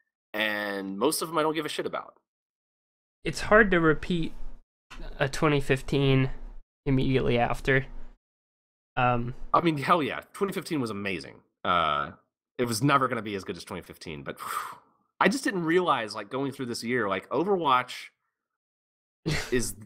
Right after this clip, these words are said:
Speaker 1: is the game this year. Like, that's it.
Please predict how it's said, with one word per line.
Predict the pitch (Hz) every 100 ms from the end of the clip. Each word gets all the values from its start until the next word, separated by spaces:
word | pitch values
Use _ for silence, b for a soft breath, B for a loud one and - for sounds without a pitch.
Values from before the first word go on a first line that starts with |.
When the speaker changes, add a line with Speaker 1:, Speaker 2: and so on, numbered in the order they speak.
| -
Speaker 1:
is | 165 139 110 98
the | 117 117
game | 117 117 113 107
this | 87 -
year. | 87 69 60 -
Like, | 104 98
that's | 123 139
it. | 127 - -